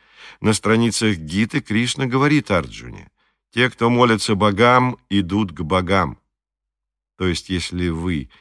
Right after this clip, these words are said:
посвятили себя какому-то богу, то после смерти отправитесь в небесную обитель и примете новую инкарнацию там. Но и это всего лишь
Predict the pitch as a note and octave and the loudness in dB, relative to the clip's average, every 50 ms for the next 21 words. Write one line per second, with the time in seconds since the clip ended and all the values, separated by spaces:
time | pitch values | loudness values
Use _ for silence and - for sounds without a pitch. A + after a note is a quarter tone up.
0 | _ _ _ _ _ - F#2+ F2 - - F#2 F2+ - F#2+ F2+ E2+ D#2+ - F2 E2 | _ _ _ _ _ -10 -8 -8 -6 -6 -8 -6 -6 -6 -6 -6 -6 -6 -6 -6
1 | E2 E2 D#2 - E2 - _ - F#2 E2 D#2 C#2+ - - D2 C2+ C#2 D2+ G2 B2+ | -6 -6 -6 -8 -12 -12 _ -8 -6 -6 -6 -8 -10 -12 -14 -14 -10 -6 -4 -4
2 | C3+ G#2+ D#2 E2 - - G2 - _ - F2+ E2+ - F#2 D#2+ D#2 - - G2+ A2 | -4 -4 -6 -10 -10 -12 -14 -14 _ -8 -8 -6 -6 -8 -8 -6 -6 -4 -2 -2
3 | A#2+ A2 - - G2 F2+ E2 - - F#2+ G2+ G2 G2 F#2+ F2+ - - - - - | -2 -4 -4 -6 -6 -6 -6 -6 -4 0 0 0 0 -2 -4 -8 -8 -10 -8 -6
4 | F#2 F#2 G2 G2 F2+ G2 F#2+ F2 - - F2+ E2 D#2+ E2 E2 E2+ D#2+ D#2+ G#2+ A2+ | -4 -2 -2 -2 0 0 -2 -2 -2 -6 -6 -6 -4 -4 -4 -4 -4 -4 -4 -4
5 | - D3 C#3 B2+ - - - - - _ _ - G#2 G2 - - G#2 A#2+ A#2 G#2+ | -2 -2 -4 -4 -6 -12 -20 -20 -20 _ _ -4 -4 -4 -2 -2 0 2 2 0
6 | G2 G2 - G2+ G2 G2 G#2 G#2 G2+ F#2+ G2 G2 F#2 F2+ F2 - _ - G2 F2+ | 0 0 -2 0 0 2 2 2 2 2 2 0 0 0 -2 -6 _ -8 -8 -6
7 | E2+ - - F2 E2 F2 F#2 G2 G2 F#2 - - F2+ F2 F2 - - A2 - - | -6 -8 -10 -10 -8 -6 -4 -4 -4 -6 -8 -8 -10 -12 -12 -12 -14 -16 -16 -18
8 | _ _ _ _ _ _ _ _ _ _ _ _ _ _ _ _ _ _ _ _ | _ _ _ _ _ _ _ _ _ _ _ _ _ _ _ _ _ _ _ _
9 | _ _ _ _ _ _ _ - E2+ G2 F#2+ - - - G#2 F#2+ - _ - D3+ | _ _ _ _ _ _ _ -4 -2 -2 -2 -2 -2 -4 -4 -4 -4 _ -2 -2
10 | E3 - - E2 D#2 - - - D2+ D#2 E2 D#2 D#2 D#2 - - - - _ | -2 -2 -4 -10 -10 -10 -10 -10 -8 -6 -4 -4 -4 -4 -6 -8 -10 -14 _